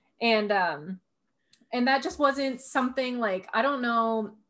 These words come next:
where I wasn't, like, a star child or something. Like, they didn't really pay a lot of attention to my hobbies. And so I was like, "Oh," when I graduated, I went to N S C C. I'm just like, "I just, I gotta go somewhere. I gotta do something." But I still kept coding on the side, like, for fun, like, as a personal thing.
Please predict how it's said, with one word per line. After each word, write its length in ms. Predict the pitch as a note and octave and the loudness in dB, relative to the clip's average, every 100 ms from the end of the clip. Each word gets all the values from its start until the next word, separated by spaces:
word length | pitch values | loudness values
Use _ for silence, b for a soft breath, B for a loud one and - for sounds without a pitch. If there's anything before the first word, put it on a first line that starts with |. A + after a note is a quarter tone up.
| _ | _
where 180 | G#3 A3+ | 0 2
I 80 | |
wasn't, 260 | G#3+ G#3+ A3 | 2 0 -2
like, 140 | G3+ | -4
a 60 | G3 | -6
star 260 | - E3+ F#3 | -6 -4 -2
child 320 | A3 G#3 G#3 | -2 -2 -2
or 60 | G#3+ | -6
something. 560 | A3 G#3+ A3 G#3+ G#3+ | -4 -6 -4 -4 -4
Like, 120 | G3 | -4
they 120 | F#3 G#3 | -2 -2
didn't 140 | G#3+ | -2
really 140 | A#3 | -4
pay 200 | G#3+ G#3 | -4 -4
a 40 | G3 | -4
lot 120 | F#3+ | -4
of 80 | F3+ | -6
attention 340 | F3+ F3+ F#3 | -10 -10 -8
to 100 | F3+ | -10
my 240 | E3+ D#3+ D#3+ | -8 -6 -6
hobbies. 600 | F#3+ G3 G3 A#3 B3+ - _ _ _ _ _ _ | -4 -4 -4 -8 -12 -20 _ _ _ _ _ _
And 180 | G#3+ A3 | -2 0
so 180 | A3 A3+ | 4 6
I 120 | G#3+ | 6
was 100 | G#3+ | 4
like, 160 | G#3+ G#3+ | 0 0
"Oh," 160 | A3 G#3 | 2 2
when 120 | G3+ | 0
I 40 | |
graduated, 540 | F#3+ F#3 F#3 G#3+ A3 G#3+ | 0 0 0 0 0 0
I 80 | |
went 160 | G3 G3 | -2 -4
to 80 | G3+ | -6
N 80 | G3 | -6
S 180 | G3 | -6
C 120 | G3 G#3 | -8 -10
C. 240 | C4+ B3 | -8 -8
I'm 100 | E3+ | -6
just 180 | E3+ F3 | -8 -6
like, 160 | F#3 | -4
"I 80 | F3+ | -2
just, 300 | F#3+ F#3+ - | -2 -4 -6
I 60 | F#3 | -4
gotta 180 | F#3+ F3+ | -4 -4
go 120 | F#3 | -6
somewhere. 300 | F#3 G#3 F#3+ | -4 -6 -4
I 60 | |
gotta 160 | F3+ F3 | -6 -8
do 160 | E3+ F3 | -10 -8
something." 540 | G#3 A#3+ E3+ D#3+ F#3 _ _ - | -6 -6 -6 -8 -12 _ _ -2
But 80 | |
I 60 | A#3 | 0
still 260 | A#3+ D#4 D#4+ | 0 -2 -2
kept 300 | D#4 D#4 - | -4 -6 -6
coding 480 | - F#3 A3 B3+ | -4 -2 -2 -4
on 120 | G#3 F#3+ | -6 -6
the 80 | |
side, 520 | F#3 - B3 G#3 - - | -6 -2 -2 -2 -4 -6
like, 200 | F3 - | -8 -10
for 180 | - | -16
fun, 500 | D#3+ - A#3 F#3+ F#2+ F#3 | -18 -6 -4 -4 -6 -10
like, 160 | F#3 | -6
as 100 | F#3+ | -6
a 60 | F3+ | -8
personal 480 | - A#3+ - F#3+ D#3+ | -6 -6 -6 -8 -8
thing. 400 | - - A3 | -10 -12 -14